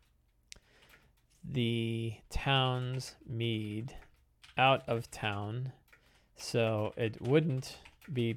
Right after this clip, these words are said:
plundered by cultists, and then lost it to a giant.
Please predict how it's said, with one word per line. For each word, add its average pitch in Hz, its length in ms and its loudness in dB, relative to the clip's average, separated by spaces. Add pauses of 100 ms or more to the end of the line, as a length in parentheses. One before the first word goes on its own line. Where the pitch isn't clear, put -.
(140)
plundered 123 640 -2 (1900)
by 113 160 2
cultists, - 760 2 (440)
and 123 260 -4 (120)
then 117 640 -4 (1160)
lost 117 520 -2
it 110 340 -6
to 113 200 -6
a 107 120 -4
giant. 98 600 -10